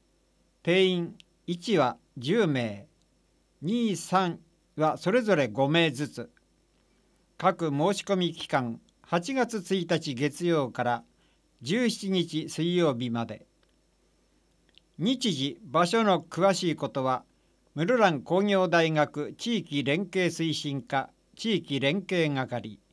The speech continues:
電話番号零一四三の四六の五零二三。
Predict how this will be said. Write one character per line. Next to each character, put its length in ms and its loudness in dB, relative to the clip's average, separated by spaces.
電 220 2
話 160 4
番 260 2
号 340 -4
零 260 0
一 280 -2
四 220 0
三 420 -4
の 240 -6
四 360 -2
六 300 0
の 320 -4
五 360 4
零 320 4
二 280 0
三。 380 -4